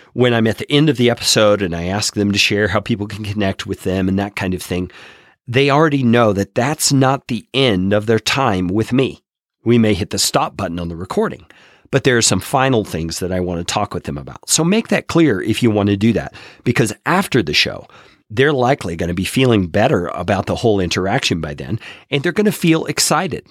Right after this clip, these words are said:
about when this episode is gonna come out. So that's your opportune time, once you're done recording, to let them know, Hey, I'm gonna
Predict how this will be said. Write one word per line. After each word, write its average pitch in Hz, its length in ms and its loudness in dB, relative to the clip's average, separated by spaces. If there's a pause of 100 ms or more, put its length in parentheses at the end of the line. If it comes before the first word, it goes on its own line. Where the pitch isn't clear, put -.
(180)
about 120 340 0
when 139 280 4
this - 180 2
episode 101 380 -2
is 92 100 -4
gonna 87 160 -4
come 117 180 -2
out. 147 200 0
So - 160 2
that's 143 400 0
your 120 160 -4
opportune 110 500 0
time, 95 480 -4 (240)
once 120 220 2
you're 98 80 -4
done 85 160 -2
recording, 92 440 -2 (440)
to - 100 0
let 165 240 0
them 165 140 2
know, 170 260 4 (180)
Hey, 127 280 2
I'm 113 140 2
gonna 95 220 0